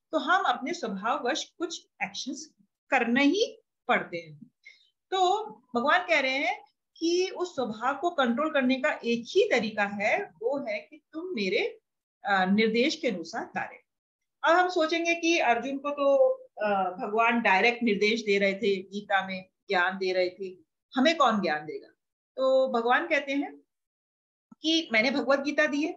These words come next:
तुम भगवत गीता पढ़ो, तो उसमें जो instructions लिखे हैं उनको फॉलो करो, और भगवत गीता स्वयं पढ़ो, अध्ययन करो,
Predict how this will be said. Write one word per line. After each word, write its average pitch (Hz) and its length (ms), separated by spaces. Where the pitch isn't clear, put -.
तुम 240 120
भगवत 226 240
गीता 262 220
पढ़ो, 285 480
तो 240 60
उसमें 220 460
जो 285 80
instructions 254 560
लिखे 240 280
हैं 240 340
उनको 196 220
फॉलो 254 300
करो, 254 340
और 196 260
भगवत 226 260
गीता 277 220
स्वयं 262 320
पढ़ो, 254 280
अध्ययन 247 380
करो, 240 280